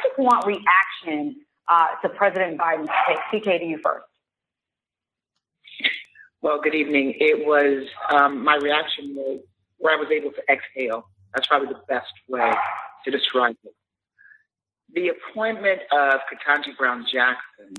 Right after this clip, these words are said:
Speaker 2: to the U S Supreme Court, or the nomination at this point, and I'm claiming her victory that she's going to be confirmed without a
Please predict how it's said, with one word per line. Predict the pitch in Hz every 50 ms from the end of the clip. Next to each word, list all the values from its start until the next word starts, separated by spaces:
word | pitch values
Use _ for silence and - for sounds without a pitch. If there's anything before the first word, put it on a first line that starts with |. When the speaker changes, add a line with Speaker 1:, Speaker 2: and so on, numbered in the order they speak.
| - -
Speaker 2:
to | - 120 110
the | 120 117 117 113 -
U | 123 127 135 135
S | 131 -
Supreme | - - _ - - 123 120
Court, | 113 - 123 117 117
or | 120
the | 120 127
nomination | 135 143 135 131 127 127 135 135 131 127 123 - 120
at | 117 110 - -
this | 107 - _ _ _
point, | 95 90 - - _ _ _ _ _ _ - _ _ _ -
and | 135
I'm | 139 143 143 135 -
claiming | - 160 151 151 151 143 139
her | 139 135 123
victory | 120 139 135 135 - 131 131 127
that | 123 120 117 -
she's | - 123 -
going | - 135 120
to | 117 -
be | 123 117
confirmed | - - 113 113 - 123 120 120
without | 113 113 - - 123
a | 120